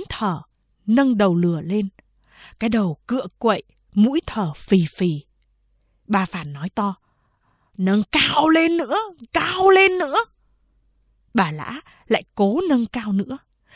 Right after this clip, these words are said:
Mũi bà cũng thở phì phò. Ba Phản khó chịu nói, "Ây da, cha con ông chết cả rồi hay sao?" Bố con Phúc Lộc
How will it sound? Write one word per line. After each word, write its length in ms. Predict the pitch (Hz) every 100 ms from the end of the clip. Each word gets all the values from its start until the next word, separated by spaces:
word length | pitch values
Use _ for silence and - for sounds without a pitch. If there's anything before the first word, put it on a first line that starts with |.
| - - -
Mũi 220 | 240 311
bà 280 | 285 214 151
cũng 160 | - -
thở 280 | 285 226 160
phì 360 | - 208 185
phò. 440 | 160 - 175 147 - _ _ _ _ _ _ _ _ _ _ _
Ba 200 | 208 208
Phản 300 | 190 208 160
khó 240 | - - 226
chịu 240 | - -
nói, 360 | 175 160 202 277 _ _ _ - - -
"Ây 260 | - - 180 170
da, 160 | 185 - - - _ _ _ _
cha 260 | 233 196 180
con 200 | 214 214
ông 280 | 196 220 202
chết 240 | - -
cả 220 | - - 202
rồi 220 | 254 196
hay 200 | 151 247
sao?" 500 | 240 269 269 294 247 - _ _ _ _ _ _ _ _ _ _ _ -
Bố 160 | 247 269
con 200 | 302 262
Phúc 240 | 381 -
Lộc 200 | 226 -